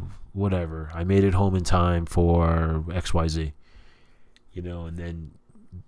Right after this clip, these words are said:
months later, you're laughing at that because it seems so silly, but at the time, you were so into that, and it really connected with you.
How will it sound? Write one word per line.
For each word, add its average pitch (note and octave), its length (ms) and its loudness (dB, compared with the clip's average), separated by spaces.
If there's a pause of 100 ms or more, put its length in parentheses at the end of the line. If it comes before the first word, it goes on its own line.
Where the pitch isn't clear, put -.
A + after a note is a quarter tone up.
(420)
months G2 340 2
later, G2 260 2
you're F2+ 240 -2
laughing F#2 460 -2
at E2+ 120 -6
that E2 240 -2
because D#2+ 280 -2
it E2 100 -6
seems F2+ 320 -2
so F2+ 560 -2
silly, F#2+ 480 2
but E2+ 220 -2
at E2 160 -8
the - 80 -20
time, G2+ 420 -4
you E2+ 120 -4
were E2 100 -4
so F2 300 -2
into F2+ 260 -4
that, D#2+ 320 -4
and D#2+ 120 -8
it D#2+ 60 -14
really F2 240 -4
connected E2+ 420 -4
with E2 220 -6
you. E2+ 140 -4